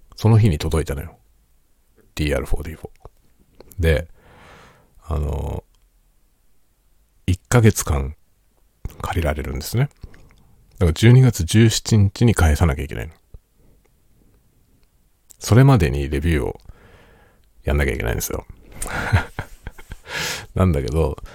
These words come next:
もうその借りられる期間の半分ぐらいは全然触る時間もないまま終わっちゃったのよね。で、こっからだからスパートをかけて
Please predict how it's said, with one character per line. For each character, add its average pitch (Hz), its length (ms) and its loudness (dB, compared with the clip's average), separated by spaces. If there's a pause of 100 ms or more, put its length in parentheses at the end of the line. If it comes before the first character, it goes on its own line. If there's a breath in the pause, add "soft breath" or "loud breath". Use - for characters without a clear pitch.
(380 loud breath)
も 92 120 4
う 80 40 0
そ 95 100 0
の 82 500 2
借 117 200 4
り 123 40 6
ら 127 80 8
れ 117 80 4
る 107 100 4
期 - 80 -10
間 92 180 6
の 69 80 0
半 101 280 6
分 98 240 8
ぐ 95 80 6
ら 87 100 4
い - 40 -6
は 73 320 -6 (360)
全 98 260 8
然 98 200 6
触 87 260 4
る 101 120 6
時 92 120 2
間 90 160 6
も 62 100 0
な 69 140 0
い 71 60 0
ま 62 140 -6
ま 104 80 -6
終 - 140 -6
わ 73 80 0
っ - 60 -4
ち - 100 -6
ゃ - 20 -6
っ - 40 -8
た 64 120 -4
の 55 80 -6
よ 52 80 -8
ね。 - 80 -8 (600)
で、 - 80 -8
こ - 140 2
っ - 40 -12
か 101 100 4
ら 95 80 6
だ 90 100 4
か - 80 -2
ら - 60 -6
ス - 100 -10
パ 76 120 0
ー 69 60 -2
ト - 100 -6
を - 20 -4
か - 100 -8
け - 120 -8
て - 240 -8